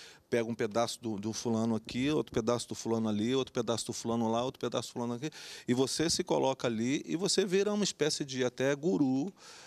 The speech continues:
de uma galera. Então, você, você tem gente de todo nível nas redes sociais proclamando todo tipo de verdades, todo tipo da, e cada um mais,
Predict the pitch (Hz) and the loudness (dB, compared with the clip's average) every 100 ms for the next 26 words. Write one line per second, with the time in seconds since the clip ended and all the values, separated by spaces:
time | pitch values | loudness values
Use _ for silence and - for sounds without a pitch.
0 | - 107 131 160 170 269 185 160 120 101 | -16 -4 0 0 2 2 4 2 0 -4
1 | 98 _ _ _ - - 113 127 156 147 | -10 _ _ _ -16 -8 -6 -6 -6 -4
2 | 147 _ - 131 147 156 160 147 147 165 | -4 _ -2 0 0 0 0 0 0 0
3 | - 170 - - - - 139 - 220 254 | -2 -4 -6 -20 -16 -10 -8 0 0 2
4 | 311 196 160 175 208 254 202 151 156 175 | 2 4 4 2 0 0 0 0 0 2
5 | 156 139 131 165 - - 185 196 165 180 | 2 2 2 2 -2 -2 0 2 2 0
6 | 190 - 208 254 - - 196 - 175 175 | -2 0 0 0 -2 0 0 -2 -4 -4
7 | 107 123 123 110 123 139 160 220 - - | -2 -2 -2 2 2 2 -2 -6 -8 -10
8 | - - - 160 160 - - - 156 - | -20 -12 -4 -2 0 0 -2 0 -2 -2
9 | - 139 - 165 143 156 151 147 165 - | -4 -2 0 2 0 0 0 2 2 -2